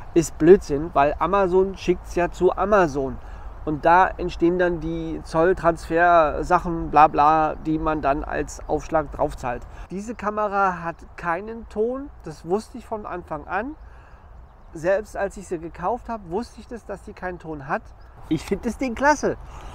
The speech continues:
Ähm, meine Videos kommen immer freitags um zwölf, wenn es keine technischen Probleme gibt.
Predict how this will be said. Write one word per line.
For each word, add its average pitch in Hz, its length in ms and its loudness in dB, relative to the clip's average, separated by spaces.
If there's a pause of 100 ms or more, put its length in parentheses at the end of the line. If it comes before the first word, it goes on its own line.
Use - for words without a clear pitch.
(280)
Ähm, 196 500 2 (480)
meine 208 240 -6
Videos 226 220 -12
kommen 220 160 -10
immer 214 180 -6
freitags 202 380 -8
um 196 120 -14
zwölf, 214 320 -4
wenn 160 200 -8
es 175 160 -18
keine 147 300 -6
technischen 135 400 -14
Probleme 165 380 -4
gibt. 269 280 -8